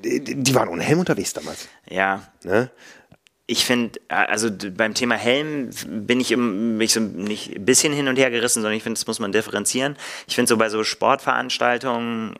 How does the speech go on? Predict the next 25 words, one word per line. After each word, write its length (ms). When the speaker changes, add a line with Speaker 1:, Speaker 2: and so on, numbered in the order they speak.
Speaker 2:
ähm, 540
wir 180
k-, 180
kennen's 280
aber 200
aus 100
den 100
neunziger 340
Jahren 240
immer 140
noch 120
von 100
der 80
Tour 140
de 80
France, 460
wo, 300
wo 80
auch 180
dann 140
nur 100
manche 380
den 140
Helm 260
anhatten 360